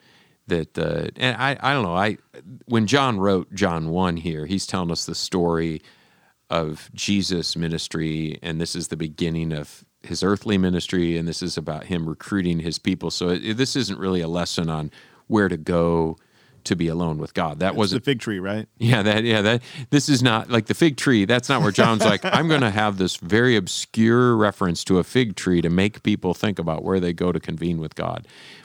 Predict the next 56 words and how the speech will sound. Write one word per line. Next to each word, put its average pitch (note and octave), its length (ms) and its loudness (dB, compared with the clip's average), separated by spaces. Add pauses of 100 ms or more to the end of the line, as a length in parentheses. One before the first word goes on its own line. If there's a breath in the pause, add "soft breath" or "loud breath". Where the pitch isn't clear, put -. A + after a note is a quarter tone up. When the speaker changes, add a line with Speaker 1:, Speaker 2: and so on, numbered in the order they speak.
Speaker 1:
But - 160 0
this C3 200 2
is A#2+ 140 0
also A#2+ 320 0
one F#2+ 140 2
of F2 80 -2
the F2 80 -6
beautiful F2+ 380 0
parts E2+ 360 -4
of E2+ 80 -6
the D#2+ 80 -8
way D#2+ 160 -4
God's D#2 400 -8
wor-, D#2+ 400 -4
God's D#2+ 680 -4
word D#2 600 -4
works, F2 540 -2
is - 160 -6
that D#2+ 120 -6
we G2 120 -2
can D#2+ 220 -4
read E2 480 0 (500 soft breath)
a - 100 -4
real G#2 280 4
story G2+ 480 0
about D#2+ 200 -4
real F2+ 420 2
people, D#2+ 600 -4
about E2 260 0
a D#2 40 -4
real G2 260 2
guy F2 600 -2
who F2 80 -6
spent - 320 -4
some E2 120 -6
time E2+ 280 -2
under E2+ 280 0
a D#2+ 40 -2
real F#2 240 0
fig F#2 320 -4
tree, D#2 320 -4
and E2+ 100 2
then E2+ 140 2
Jesus E2 340 -2
saw F#2+ 340 0
that, D#2 320 -8
and F#2 80 -10
Jesus F2 320 -2
commends F2+ 520 -2
him D#2 100 -2
for D#2 320 -4
it D2 80 -6
or D#2 80 -6
calls F#2 340 -2
him D#2+ 120 -4
out E2 380 -6